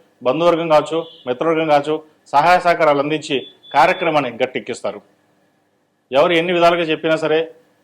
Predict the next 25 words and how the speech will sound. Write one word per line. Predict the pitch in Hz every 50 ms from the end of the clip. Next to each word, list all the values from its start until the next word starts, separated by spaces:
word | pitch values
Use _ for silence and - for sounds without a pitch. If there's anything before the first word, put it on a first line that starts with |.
| _ -
ఎక్కువగా | 135 135 165 170 170 175
డబ్బు | 156 143 135 139 160
ఖర్చు | 156 165 156 -
పెడుతున్నారు, | 160 156 147 151 156 147 147 156 156 151 - _ _ _ _ _ - -
చాలా | 139 139 139
ఆర్భాటంగా | 139 151 160 165 165 160 170 165 160
చేస్తున్నారు | 151 151 143 143 143 - 147 139 147 147 143 _ _ _ _ -
అని | 139 139 143 135 123 - _ _ _ _ _ -
అనుకుంటారు. | 131 147 156 156 156 147 147 139 143 151 147 - _ _ _ _ -
అవేమి | 123 127 143 156 170 165
మీరు | 156 147 135
పట్టించుకోవాల్సిన | 123 131 127 143 151 147 147 151 143 139 147 135
అవసరం | 131 131 - 156 143
లేదు. | 131 131 131 151 151 - _ _ _ _ -
ఎవరు | 117 123 147 151
ఎన్ని | 151 151 170
చెప్పినా | 160 160 156 156 160 151
సరే | 143 147 143 143 147 156 147 _ _ _ _ -
మీ | 127 131
ధోరణి | 123 135 147 156 165
మీరు | 170 165 139 127
మార్చుకోకుండా | 127 135 139 - 151 151 147 143 143 139 131 120 113 - - _ _ _ -
ముందుకు | 123 139 160 156
వెళ్ళాలన్నది | 147 135 131 127 127 117 120 151
చెప్పదగిన | 147 - _ _ - 131 120 - 127 123 120 135 156